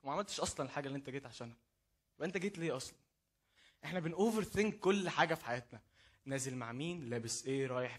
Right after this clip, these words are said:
فين، باكل ايه، مين ده، بصوا لابس ايه، عاملين الا حاجه واحده، انا جيت ليه؟ هتفكر هو جه ليه،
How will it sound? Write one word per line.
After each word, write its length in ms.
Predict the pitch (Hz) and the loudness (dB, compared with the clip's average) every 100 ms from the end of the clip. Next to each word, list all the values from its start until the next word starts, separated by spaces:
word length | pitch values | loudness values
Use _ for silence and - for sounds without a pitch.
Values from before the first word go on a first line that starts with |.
| - | -4
فين، 300 | 147 165 147 | -2 0 0
باكل 380 | 156 160 147 139 | 0 0 -2 2
ايه، 240 | 175 196 | 4 4
مين 260 | 180 226 185 | 4 2 4
ده، 280 | 185 185 | 6 6
بصوا 260 | 170 190 185 | 4 2 2
لابس 320 | 180 165 165 | 4 2 0
ايه، 140 | 170 165 | 2 2
عاملين 240 | 156 170 - _ 170 | 2 -4 -10 _ -2
الا 160 | 143 | -2
حاجه 200 | 123 110 | -2 -6
واحده، 220 | - - _ _ _ _ _ _ _ _ _ _ _ 147 | -8 -16 _ _ _ _ _ _ _ _ _ _ _ -6
انا 100 | 139 | -6
جيت 180 | 143 | -6
ليه؟ 160 | 127 107 - _ _ _ _ _ _ | -8 -10 -14 _ _ _ _ _ _
هتفكر 440 | 151 - 156 156 139 | -8 -2 -2 0 0
هو 100 | 139 | 2
جه 120 | 143 | 2
ليه، 200 | 143 | 0